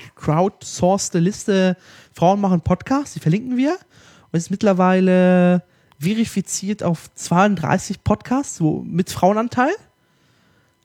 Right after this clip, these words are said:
Ähm, und, äh, die sind immer aufgeführt, Podcast, den Namen, wer dabei ist, die Themengebiet, die U R L, Kontakt, den Ort und tatsächlich auch die Verteilung, also die Quote. Äh, finde ich ganz gut. Also wer explizit mal gucken möchte,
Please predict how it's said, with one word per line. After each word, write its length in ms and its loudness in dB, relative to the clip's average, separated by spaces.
Ähm, 840 2
und, 500 0
äh, 400 -4
die 140 -10
sind 160 -6
immer 180 2
aufgeführt, 720 -2
Podcast, 640 -2
den 80 -4
Namen, 320 0
wer 80 2
dabei 280 2
ist, 180 -6
die 60 -14
Themengebiet, 560 -2
die 40 -6
U 140 -4
R 80 -6
L, 340 2
Kontakt, 440 -6
den 100 -2
Ort 280 0
und 100 -10
tatsächlich 260 -2
auch 40 -2
die 100 -4
Verteilung, 500 0
also 140 -6
die 60 -10
Quote. 520 2
Äh, 100 -2
finde 140 -2
ich 80 -2
ganz 200 0
gut. 240 -4
Also 220 -4
wer 320 2
explizit 480 -6
mal 100 0
gucken 300 -4
möchte, 580 0